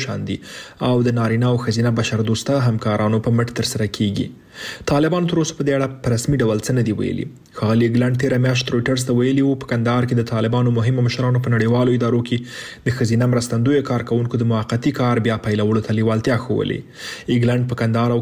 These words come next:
کابل کې له طالب مشرانو سره تر لیدو وروسته ازادي راډیو ته هم ویلي وو، طالبانو ورته ویلي چې د افغان ښځو او نجونو د کار او تعلیم په اړه د دوی ملي لارښود به ډیر ژر نهایي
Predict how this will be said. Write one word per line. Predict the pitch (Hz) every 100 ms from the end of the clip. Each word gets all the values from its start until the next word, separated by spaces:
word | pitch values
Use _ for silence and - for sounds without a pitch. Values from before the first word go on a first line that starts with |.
| -
کابل | 113 117
کې | 117
له | 113 110
طالب | 113 117
مشرانو | 117 123 120 117
سره | 117 117
تر | 107
لیدو | 110 120
وروسته | 120 123 127
ازادي | 110 113 113 123
راډیو | 120 123 120
ته | 123
هم | 120
ویلي | 123 139 135
وو، | 135 - - - 117
طالبانو | 110 117 127 131
ورته | 120 117 120
ویلي | 127 165 139 -
چې | 113
د | 107
افغان | 110 120 117
ښځو | 127 127 120
او |
نجونو | 117 123 120
د | 117 -
کار | 127 123
او | 117 117
تعلیم | 110 117 135 123
په | 107
اړه | 107 104
د | 110
دوی | 123 127 120
ملي | 143 143
لارښود | 104 - 117 110
به | 113
ډیر | 110 120
ژر | 113 110
نهایي | 101 101